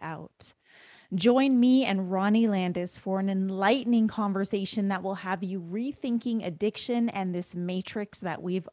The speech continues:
all found ourselves in. In this episode, you'll learn why most former addicts remain in a state of victimhood, the difference between true transformation and temporary transformation,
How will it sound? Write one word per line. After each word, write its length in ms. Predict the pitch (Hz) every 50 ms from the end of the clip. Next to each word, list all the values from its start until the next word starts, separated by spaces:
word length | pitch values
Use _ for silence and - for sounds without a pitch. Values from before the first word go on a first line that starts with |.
| _ -
all 320 | 190 185 185 185 185 190
found 400 | - - - 185 185 180 180 175
ourselves 480 | 170 175 - - 170 160 165 - - -
in. 300 | - - 190 196 196 _ _ _ _ - - - _ _ _ _ _ _ _ _
In 280 | - 233 240 262 254
this 180 | 247 262 262 -
episode, 640 | - 226 220 233 226 - 233 202 175 165 156 - 185
you'll 420 | - 185 180 214 226 240 262 254
learn 500 | 226 262 247 240 214 185 165 160 170 180
why 180 | 185 185 202 196
most 500 | 190 190 190 208 240 285 311 - - -
former 440 | _ - 262 262 254 247 262 262
addicts 440 | - - 180 175 180 180 175 - -
remain 560 | 202 202 196 196 190 196 202 208 214 226 226
in 160 | 226 - 202 196
a 60 | 196
state 360 | - - - 202 196 208 -
of 120 | - 196
victimhood, 720 | 196 196 190 190 _ - 185 160 175 165 170 151 165 165 - _ _ _ _ _ _ _ - _ _ _ _ _
the 100 | - 220
difference 520 | 175 - 220 233 - - 320 302 302 -
between 380 | - 262 226 - 269 226 208 202
true 540 | - - - - - 262 285 320 339 359 370
transformation 1040 | - - 285 220 208 202 202 - - 202 185 185 180 185 180 - - 185 180 185 - -
and 240 | 196 190 190 180 -
temporary 720 | - - - 208 214 208 _ - 175 170 165 156 165 160
transformation, 960 | 180 - - 175 - - - - - 160 170 175 180 - - - - 190 214